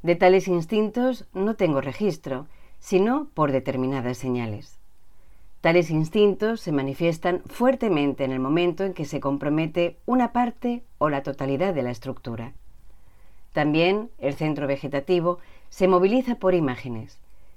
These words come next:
pero imágenes de registro cenestésico. Y estas imágenes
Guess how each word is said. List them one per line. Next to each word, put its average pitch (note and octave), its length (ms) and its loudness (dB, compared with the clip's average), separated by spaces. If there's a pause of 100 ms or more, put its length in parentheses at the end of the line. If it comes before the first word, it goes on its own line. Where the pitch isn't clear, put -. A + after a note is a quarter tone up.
(140)
pero F3+ 160 6
imágenes G#3+ 500 4
de F3 120 4
registro D#3 500 -2
cenestésico. A#2 840 -6 (1000)
Y D#3+ 120 4
estas D3+ 300 -2
imágenes E3+ 640 0